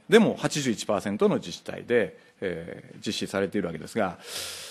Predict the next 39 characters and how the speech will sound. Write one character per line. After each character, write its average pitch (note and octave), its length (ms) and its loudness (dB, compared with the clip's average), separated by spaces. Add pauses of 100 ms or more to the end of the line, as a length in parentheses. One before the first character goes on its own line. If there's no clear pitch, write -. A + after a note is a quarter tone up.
(260)
え A#2+ 480 12
ー、 F#2+ 40 -4
群 A#2 260 12
馬 G#3 160 10
県 C#3+ 220 8
が G#2 120 4
で F#2 100 0
す - 100 -2
ね、 F2+ 520 0
相 - 200 2
当 C#3 120 6
頑 C#3 160 8
張 C3 60 10
っ B2 60 -2
て B2 60 2
お A#2 60 8
ら A2 80 8
れ G#2 80 4
る E2+ 180 -2 (240)
ん F2 140 -8
で E2+ 80 -8
す。 - 260 -6 (340)
あ G2 100 0
の、 F2 680 -4
群 C#3+ 100 4
馬 G3+ 140 10
県 F3 140 4
の A2+ 60 6
子 A#2 120 8
ど B2 60 6
も B2+ 80 8
の C3 100 8
医 - 20 6
療 C#3+ 140 8
費 G#2+ 120 2
無 G2+ 120 4
料 G#2+ 160 6
調 A2 180 0
査、 E2+ 340 -10